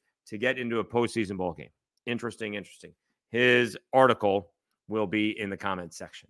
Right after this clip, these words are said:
All right. Thanks so much for tuning in. Have a happy Thanksgiving, everybody.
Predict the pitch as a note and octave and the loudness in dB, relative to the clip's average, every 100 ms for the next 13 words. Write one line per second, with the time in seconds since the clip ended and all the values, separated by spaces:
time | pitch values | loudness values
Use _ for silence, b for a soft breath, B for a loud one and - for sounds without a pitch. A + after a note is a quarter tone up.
0 | - G2 G#2+ B2+ - D3 E3 E3 D#3+ D#3+ | -6 2 4 4 2 0 0 2 4 4
1 | D#3+ D3 - D#3+ D3+ E3 C#3+ C#3+ A#2+ G#2 | 2 -6 -2 -2 2 2 4 2 6 10
2 | F3 F3+ D3+ E3 C#3 - F#3 F3 F3 E3+ | 10 8 4 4 4 6 6 8 8 12
3 | F3 F3+ | 10 10